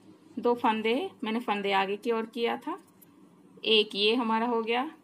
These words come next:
दूसरा जो मैं इसमें से, ये हमारा दूसरा हो गया, फंदे आगे की ओर, आगे करने से एक बढ़ जा रहा है,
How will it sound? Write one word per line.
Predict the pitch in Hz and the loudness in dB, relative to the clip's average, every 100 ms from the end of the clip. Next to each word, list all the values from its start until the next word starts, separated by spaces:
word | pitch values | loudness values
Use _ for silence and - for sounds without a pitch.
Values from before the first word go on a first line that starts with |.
| - - | -20 -8
दूसरा | 214 220 220 208 | -4 -4 -2 -2
जो | 208 208 | -2 -4
मैं | 202 | -4
इसमें | 214 214 208 | -6 -6 -6
से, | 202 196 196 - - - - - - - - - - - - - - - - - - - - - - - - - - - - | -6 -6 -6 -12 -20 -20 -20 -20 -20 -20 -20 -20 -20 -20 -20 -20 -20 -20 -20 -20 -20 -20 -20 -20 -20 -20 -20 -20 -20 -20 -14
ये | 226 220 214 | -4 0 0
हमारा | 202 202 196 | 0 -2 -2
दूसरा | 202 202 214 214 | -2 -2 -2 -2
हो | 226 | -2
गया, | 226 285 - - - - - - - - - | -4 -8 -10 -20 -20 -20 -20 -20 -20 -20 -8
फंदे | 233 214 202 | -4 0 2
आगे | 190 185 | 2 0
की | 185 190 202 | -4 -2 0
ओर, | 214 226 - - - | -2 -6 -8 -4 4
आगे | 220 240 | 4 4
करने | 269 269 254 262 | 2 0 0 0
से | 381 | 0
एक | 254 247 | -2 -2
बढ़ | 202 196 | -2 -2
जा | 202 196 | -2 -2
रहा | |
है, | 240 | -4